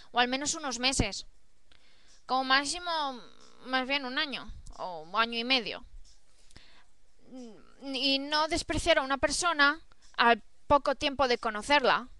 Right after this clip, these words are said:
porque algunos de mis compañeros de clase ya, mm, yo no los conozco, ellos tampoco me conocen a mí.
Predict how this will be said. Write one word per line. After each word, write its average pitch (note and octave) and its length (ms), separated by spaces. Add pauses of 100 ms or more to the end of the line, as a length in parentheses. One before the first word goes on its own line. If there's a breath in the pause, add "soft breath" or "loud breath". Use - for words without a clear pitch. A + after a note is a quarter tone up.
(220)
porque G#3 500
algunos B3+ 420
de C4 140
mis B3+ 180
compañeros B3 480
de A#3 120
clase B3 460 (580 loud breath)
ya, A3+ 260
mm, A3 1040 (400)
yo C4+ 360
no B3+ 180
los C4 160
conozco, B3+ 640 (320)
ellos C4 300
tampoco C4 380
me A3+ 140
conocen A#3 380
a A3+ 60
mí. B3 260